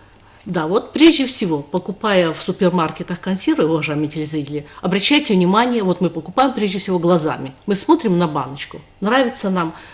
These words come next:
а, содержимое банки, степень, смотрим у купорки. Это очень важно, потому что если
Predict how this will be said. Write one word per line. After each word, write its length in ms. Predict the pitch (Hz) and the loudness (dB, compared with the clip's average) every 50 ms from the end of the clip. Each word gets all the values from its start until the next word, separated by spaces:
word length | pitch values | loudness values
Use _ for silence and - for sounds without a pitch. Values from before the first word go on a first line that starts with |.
| - - | -20 -18
а, 40 | - - - - - - - | -18 -18 -18 -18 -20 -18 -2
содержимое 760 | - 233 226 202 214 185 160 156 156 170 170 165 165 165 160 | 2 2 4 6 6 6 6 4 2 2 4 4 4 2 0
банки, 560 | 156 151 156 156 156 151 - - 160 156 - - - - - - - - - - - | 0 -2 -2 -2 -2 -4 -4 -6 -6 -6 -8 -12 -18 -20 -20 -20 -20 -20 -20 -20 -16
степень, 580 | - - - - 269 285 277 - 170 151 151 151 - - _ - - - _ - | -12 -8 0 2 2 2 2 2 0 0 -2 -6 -12 -20 _ -20 -20 -20 _ -20
смотрим 440 | - - 214 220 220 - 190 170 - - - _ - | -10 -6 -4 -4 -4 -4 -6 -8 -8 -10 -18 _ -4
у 80 | 202 185 | -4 -2
купорки. 600 | - 190 165 143 - 175 175 - - - 202 190 - - - - - - - - | 0 0 0 0 0 -4 -4 -4 -8 -10 -12 -12 -14 -18 -20 -20 -20 -20 -12 -8
Это 200 | - 185 - - - - | -6 -6 -6 -6 -2 4
очень 400 | 226 214 185 190 - 208 208 196 | 6 6 6 6 4 2 0 2
важно, 480 | 196 202 196 196 190 - - 202 190 185 - - - _ | 2 2 0 0 -2 -4 -8 -12 -12 -12 -14 -20 -12 _
потому 320 | - 185 - 196 190 190 180 | -8 -4 -2 -2 -2 -2 -2
что 180 | - - - | -4 -4 -2
если 520 | 175 185 196 180 180 - - 170 165 156 | 0 2 2 0 0 0 -2 -2 -2 -2